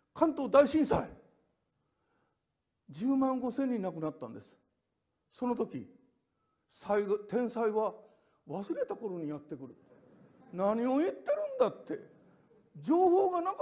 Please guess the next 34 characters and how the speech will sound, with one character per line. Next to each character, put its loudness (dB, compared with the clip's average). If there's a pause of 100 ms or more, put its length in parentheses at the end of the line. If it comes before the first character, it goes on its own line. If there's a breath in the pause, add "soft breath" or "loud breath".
っ -14
た 2
ん -4
で -2
す。 -14 (640)
情 -4
報 2
が 0
な -4
か 6
っ -10
た 0
ら、 4 (1160)
日 -2
本 4
国 -4
憲 -2
法 -2
に 0 (340)
書 -10
く -16
こ -6
と -4
で -4
き -14
な -2
い -4
じ -4
ゃ -2
な -4
い -4
で -6
す -16
か。 -18